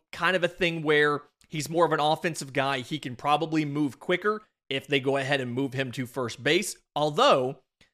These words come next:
they've got plenty of catching options a-, ahead of him and at the major league level, so they have the time to let Dalton Rushing work it out.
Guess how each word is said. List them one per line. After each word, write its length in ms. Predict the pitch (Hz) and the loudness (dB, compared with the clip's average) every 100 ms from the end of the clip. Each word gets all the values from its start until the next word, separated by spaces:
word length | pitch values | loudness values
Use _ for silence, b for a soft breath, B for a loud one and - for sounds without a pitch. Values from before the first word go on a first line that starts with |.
| _ - | _ -4
they've 220 | 120 131 | -2 2
got 200 | 160 - | 2 0
plenty 300 | - 160 156 | -2 -2 -2
of 140 | 147 | -4
catching 360 | - 156 - 143 | -2 -2 -2 -2
options 440 | 170 165 170 139 - | -2 -2 -4 -6 -4
a-, 260 | 139 127 - - | -4 -4 -8 -8
ahead 280 | 139 143 196 | -2 2 2
of 100 | 190 | 2
him 260 | 208 220 220 _ _ - | 0 0 -4 _ _ -4
and 240 | 180 240 | -2 0
at 140 | 202 185 | 0 0
the 80 | 170 | 0
major 260 | 180 170 | 0 0
league 180 | 165 165 | -2 0
level, 280 | 262 269 165 | 0 0 -4
so 140 | - | -6
they 120 | 208 | -6
have 240 | 196 208 208 | -2 -2 -2
the 60 | |
time 240 | 196 180 170 | -4 -4 -2
to 80 | 160 | -2
let 200 | 160 139 | -2 -2
Dalton 380 | 123 127 135 | -4 -4 -6
Rushing 400 | 117 113 - 120 | -6 -8 -8 -10
work 240 | 104 98 - | -10 -12 -8
it 80 | 113 | -6
out. 220 | 117 | -6